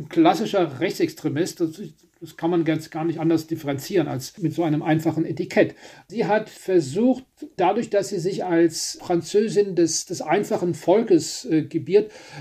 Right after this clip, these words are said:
Stimmen zu bekommen im linken Lager, was ich schon vorhin gesagt habe, also damit ihre Wählerschaft ein bisschen zu vergrößern. Aber sie wird es aus meiner Sicht nie schaffen können, auch wenn sie in den zweiten Wahlgang kommt, äh, über fünfzig Prozent zu kommen. Dadurch, da hat sie einfach nicht die ausreichende Wählerschaft in Frankreich.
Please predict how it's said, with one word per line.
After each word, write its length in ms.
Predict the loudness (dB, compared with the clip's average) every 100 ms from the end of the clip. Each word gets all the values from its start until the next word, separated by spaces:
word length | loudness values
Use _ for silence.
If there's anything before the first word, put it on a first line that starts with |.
| -4
Stimmen 260 | -2 -2
zu 120 | -4
bekommen 360 | -4 0 0 2
im 120 | 2
linken 260 | 0 -2 0
Lager, 320 | 0 2 0
was 140 | -2 -4
ich 60 |
schon 160 | -4 -4
vorhin 260 | -2 -2
gesagt 360 | 0 0 0 0
habe, 140 | -2
also 180 | 0 0
damit 260 | 2 2 2
ihre 240 | 2 4
Wählerschaft 460 | 4 4 0 -4 -4
ein 80 | -4
bisschen 300 | -2 -2 -2
zu 280 | 2 2 2 -14 -20 -20 -4
vergrößern. 600 | -2 2 0 2 0 0
Aber 440 | -2 0 2 2
sie 220 | 4 2
wird 320 | 2 -2 -2 -10 -10
es 240 | -6 -6 -6
aus 180 | -6
meiner 280 | -2 -2 -2
Sicht 260 | -2 -4 -4
nie 220 | -4 -4
schaffen 360 | -2 -2 -2 -4
können, 180 | -2
auch 140 | 0 0
wenn 140 | 0
sie 100 | 2
in 60 | 2
den 80 | 0
zweiten 520 | 0 -2 0 -2 -2
Wahlgang 400 | 0 -2 -4 -4
kommt, 320 | 0 0 -2 -16 -20 -12 0
äh, 120 | 4
über 240 | 6 4
fünfzig 340 | 2 -2 -4 -6
Prozent 320 | -4 -2 -2
zu 100 | -4
kommen. 380 | -2 0 2 0
Dadurch, 380 | 0 -2 -4
da 180 | -2 -2
hat 160 | 0 -2
sie 120 | -2
einfach 320 | -4 -4 -2
nicht 260 | -2 -4 -6
die 80 | -2
ausreichende 480 | -2 -2 -4 -2
Wählerschaft 360 | -2 -2 -4 -10
in 100 | -12
Frankreich. 500 | -14 -16 -16 -20 -20